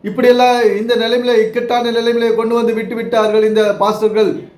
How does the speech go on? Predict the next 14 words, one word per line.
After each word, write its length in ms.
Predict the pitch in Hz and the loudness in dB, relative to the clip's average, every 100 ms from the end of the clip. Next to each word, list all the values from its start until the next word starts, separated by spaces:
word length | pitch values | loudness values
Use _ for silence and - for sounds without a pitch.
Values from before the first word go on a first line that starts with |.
| _ _ _ _ - | _ _ _ _ 0
இதை 120 | 220 | 0
பற்றியெல்லாம் 420 | 226 226 240 233 | 0 0 0 0
இவங்க 180 | 214 208 | -2 -6
சிந்திக்கிறது 320 | 220 220 220 | -6 -2 2
கிடையாது. 580 | 220 220 214 196 135 - | 4 4 2 -4 -6 -8
எல்லாருக்கும் 400 | 147 208 214 226 | -4 -2 -2 -4
நிலையான 400 | 196 214 226 220 | -4 -2 -2 -2
வருமானம் 420 | 202 208 220 220 | -2 0 0 0
இருக்குதா, 500 | 220 220 220 196 - - - _ _ _ - | 2 2 2 0 -4 -12 -20 _ _ _ -18
ஒரு 100 | - | -8
சொந்த 300 | 196 220 233 | -4 0 2
வீடு 260 | 220 233 226 | 2 0 -2
இருக்குதா, 680 | 214 214 226 214 156 - - _ _ _ - | 0 2 2 2 -2 -8 -20 _ _ _ -6
பிள்ளைகள், 440 | 214 226 220 | -2 0 -2